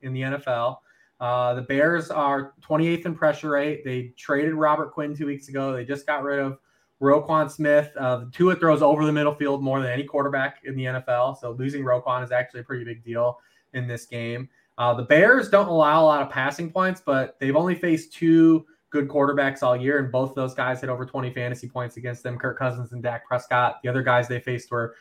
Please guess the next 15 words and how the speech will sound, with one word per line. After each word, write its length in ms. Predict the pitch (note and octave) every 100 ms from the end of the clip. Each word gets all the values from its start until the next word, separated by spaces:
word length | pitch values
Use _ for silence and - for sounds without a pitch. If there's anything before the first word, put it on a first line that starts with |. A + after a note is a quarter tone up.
| _ -
Trey 200 | C#3+ C3+
Lance, 320 | C3 C3 C3
Aaron 140 | B2
Rodgers, 340 | B2 B2 A#2+ A#2
Davis 320 | B2+ B2 B2+
Mills, 340 | B2 B2 A#2
Daniel 340 | B2+ B2 B2 A#2
Jones, 560 | B2 A#2+ B2 B2 A#2+
Bailey 340 | - B2 B2 A#2+
Zappi, 640 | B2 B2 - B2 A#2+ A#2 _ _ _
Carson 420 | - B2+ B2 B2
Wentz. 480 | A2+ A#2 G2+ - - - -
Uh, 600 | A#2 A#2 A#2 A2+ A2+ A#2+
none, 240 | C3 B2+ A#2+
none, 160 | C3